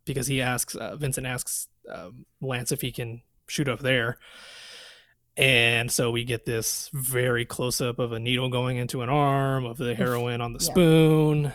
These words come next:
Speaker 1: um, and actually a very cool effect of what's supposed to be blood going into the syringe, um, and then sh-, shooting in. I, I mean, you don't see where the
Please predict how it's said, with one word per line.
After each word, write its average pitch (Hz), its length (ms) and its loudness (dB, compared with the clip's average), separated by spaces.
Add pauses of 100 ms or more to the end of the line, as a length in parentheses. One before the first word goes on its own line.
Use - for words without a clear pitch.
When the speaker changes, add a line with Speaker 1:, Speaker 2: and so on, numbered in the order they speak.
Speaker 1:
um, - 520 -16 (360)
and 151 100 -2
actually 233 220 4
a 196 60 10
very 190 320 4
cool 254 180 2
effect 190 340 -2
of 135 280 -4
what's - 180 -4
supposed 127 260 -6
to 131 60 -10
be 117 140 -8
blood 120 420 -4
going 139 280 2
into 143 200 -2
the 139 80 -4
syringe, 127 760 -2
um, 95 480 -10 (420)
and 123 180 -8
then 120 380 -4
sh-, - 240 -4
shooting 120 400 -2
in. 123 240 -2
I, 123 380 -8
I 131 60 -4
mean, 135 200 -2
you 143 80 4
don't 131 180 2
see 139 220 -2
where 131 180 -2
the 131 140 -2